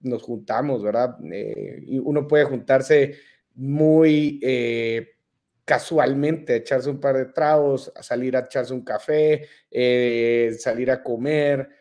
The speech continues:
y eso te da una noción de hacia dónde va la, la industria, hacia dónde va la, la economía como tal.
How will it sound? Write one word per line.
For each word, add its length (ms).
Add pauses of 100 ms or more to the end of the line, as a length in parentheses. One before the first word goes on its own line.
(240)
y 160
eso 280
te 100
da 80
una 520 (260)
noción 580
de 80
hacia 260
dónde 280
va 180
la, 260
la 160
industria, 640
hacia 260
dónde 520 (300)
va 120
la, 200
la 140
economía 720
como 300
tal. 420